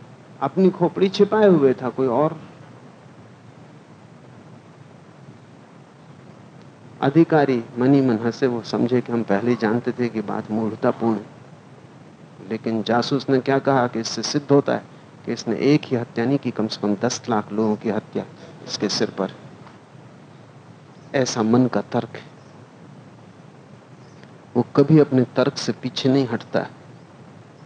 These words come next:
वो तर्क की अंतिम सीमा तक जाता है, और हर तर्क अपनी अंतिम सीमा पे बेहुदा हो जाता है, रिडिकुलस हो जाता है। तुम किसी भी तर्क को खींचते चले जाओ उसकी आखिरी सीमा पर, तुम पाओगे कि वो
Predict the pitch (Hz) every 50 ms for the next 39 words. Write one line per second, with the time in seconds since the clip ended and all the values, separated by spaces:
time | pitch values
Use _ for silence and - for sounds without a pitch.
0 | - - - - - - - - 95 110 - - - 127 127 - - - - 110
1 | - - 120 123 123 - - 123 117 - - - - - - - - - - -
2 | - - - - - 135 127 120 117 - 127 117 - - - 98 98 - - 104
3 | - - - - - - - - - - - - - 104 - - - - - 160
4 | 196 196 185 - - 139 135 139 - - - - - - 131 127 95 78 127 127
5 | 120 - 135 127 117 - - 117 117 113 107 - 117 104 101 101 110 107 107 113
6 | 117 107 101 104 98 95 101 98 95 - 110 107 107 117 117 117 120 - 123 117
7 | 104 - - 98 92 85 78 76 - - - - - - - - - - - -
8 | - - - - - - - - - - - - - - - - 156 156 143 -
9 | - 165 - - 220 208 180 170 147 - - - 151 - - - - 139 123 -
10 | - - 151 151 - - - 123 107 - 110 104 107 104 104 107 101 101 107 104
11 | - - - 117 104 92 104 - - 113 107 - - 117 113 123 120 113 - -
12 | - - - 117 113 104 - 104 104 101 104 104 98 95 - 107 107 107 104